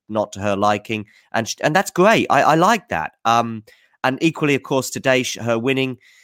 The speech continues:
very different demeanor and, and much happier. Um, she also touched on, uh, <laughs> how she was doing a year ago. I wasn't even sure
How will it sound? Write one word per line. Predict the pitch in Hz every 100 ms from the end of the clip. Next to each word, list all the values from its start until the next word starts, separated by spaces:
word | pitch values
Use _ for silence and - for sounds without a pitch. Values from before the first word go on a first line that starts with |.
| _ _
very | 113 151 135
different | - - 101
demeanor | 107 113 110 110
and, | 107
and | 107
much | 110 107 -
happier. | 117 - 101 92 -
Um, | 107 107 104 -
she | - 165
also | 180 - 143
touched | - 143 - -
on, | 127 120 120 117 104 -
uh, | 107 104 104 107 101 - -
<laughs> | 156 - - - _
how | 123 147
she | 156 - 156
was | 151
doing | - 156 151 139
a |
year | 127 143 165
ago. | 143 120 101
I | 131
wasn't | 143 139 151
even | 139 131
sure | - 156 143 135